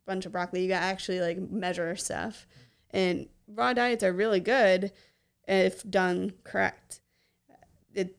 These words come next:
it can be expensive because you're buying raw ingredients and cooking, or not even cooking, but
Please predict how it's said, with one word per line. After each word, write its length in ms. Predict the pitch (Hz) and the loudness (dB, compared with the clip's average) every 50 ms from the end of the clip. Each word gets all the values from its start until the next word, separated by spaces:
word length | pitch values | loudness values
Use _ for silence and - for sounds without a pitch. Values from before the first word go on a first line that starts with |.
| _ _ - | _ _ -8
it 180 | - 185 185 - | -6 -6 -4 -4
can 140 | 247 190 | -4 0
be 100 | 175 180 | 0 0
expensive 800 | 180 175 - - - 233 233 240 240 - - 226 226 240 247 - - - | 0 0 -2 -2 -2 0 0 0 0 0 2 2 2 0 -2 -8 -14 -12
because 340 | - 190 - 185 175 180 180 | -8 -2 0 0 0 0 0
you're 100 | 180 170 | -2 0
buying 400 | 180 175 170 170 170 175 165 170 | 0 0 0 0 0 -2 -2 -2
raw 220 | 170 180 180 180 180 | 0 2 2 2 2
ingredients 640 | 175 180 175 185 190 185 175 170 165 170 175 - | 0 0 -2 0 0 0 0 0 0 -2 -4 -4
and 160 | - - 175 - | -4 -6 -6 -4
cooking, 640 | - 170 170 - 175 175 170 165 160 - - - - _ _ _ _ _ - | -6 -6 -6 -4 -4 -2 -2 -2 -2 -4 -6 -12 -16 _ _ _ _ _ -6
or 240 | 180 180 170 165 - - - | -4 -4 -4 -4 -8 -12 -14
not 220 | - - 196 202 | -8 -2 0 0
even 180 | 208 202 185 170 | 2 2 0 -2
cooking, 360 | 175 - 208 185 - 180 175 | -2 -4 -4 -2 -2 -2 -2
but 320 | 165 175 175 170 165 - | 0 0 0 0 0 -2